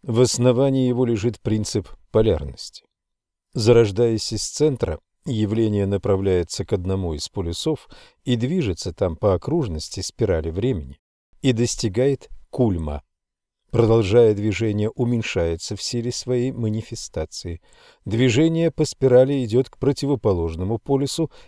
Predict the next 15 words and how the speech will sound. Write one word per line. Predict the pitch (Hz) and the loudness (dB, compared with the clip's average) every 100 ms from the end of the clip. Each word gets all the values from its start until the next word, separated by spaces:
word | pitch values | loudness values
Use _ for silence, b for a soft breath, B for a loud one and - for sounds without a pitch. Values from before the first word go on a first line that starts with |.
| _ | _
через | - 131 123 | -2 0 0
точку | - 143 - 127 | -2 -2 -2 -2
нейтрализации | 113 127 113 107 95 92 82 80 - - 127 | 0 0 0 0 0 -2 -4 -6 -6 -8 -8
или | - 131 147 - | -4 -2 -2 0
уравновешивания | 139 131 101 104 87 85 - 110 131 147 139 | 4 4 4 0 -2 -4 -4 -4 -4 -4 -4
с | - | -6
тем, | - 101 110 b b b - | -4 -4 -4 b b b -16
чтобы, | - 139 120 117 | -2 2 4 2
перейдя | 127 123 110 104 104 | 2 0 0 2 2
её | 120 131 143 | 2 -2 -4
снова, | - 110 92 76 71 _ _ - | -4 -4 -4 -4 -10 _ _ 0
достичь | 107 113 - 127 143 | 2 2 0 -6 -4
своей | - 104 95 113 | -4 -2 0 -2
кульминационной | - 98 92 87 87 - 87 82 80 | -2 -4 -4 -6 -6 -4 -4 -4 -6
точки, | - 117 - - 160 | -4 -4 -4 -6 -8